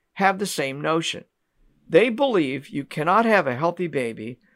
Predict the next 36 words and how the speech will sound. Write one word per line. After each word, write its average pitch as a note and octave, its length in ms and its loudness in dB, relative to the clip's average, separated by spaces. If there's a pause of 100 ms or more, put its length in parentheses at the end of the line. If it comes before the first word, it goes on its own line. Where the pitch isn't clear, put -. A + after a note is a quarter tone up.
(880)
if C#3+ 160 -6
you F#3+ 80 0
don't G#3+ 180 2
have G3 200 0
sex - 280 -2
with D3+ 140 -8
three D3+ 180 -2
or C3 60 0
four B2 200 -8
men. A2+ 280 -10 (840)
So F3 200 0
the C#3+ 120 -2
same C4 400 2
woman C#3+ 400 0
will D3 140 -2
have D3 180 -4
sex E3+ 340 -4
with A#2+ 140 -8
multiple G#3 520 -4
men, C3+ 340 -8 (760)
and C#3 120 -4
then G3+ 140 0
when F#3+ 100 -4
she G#3 140 -2
has B3+ 200 -2
the C4 80 0
baby, G3+ 580 -2 (400)
she'll A#3 240 0
have F#3+ 160 0
three C4+ 260 -8
or C#4+ 120 -2
four G#3+ 260 0
men D#3+ 400 -4 (380)
who F3+ 160 -2
all G#3 580 4 (340)
think - 640 0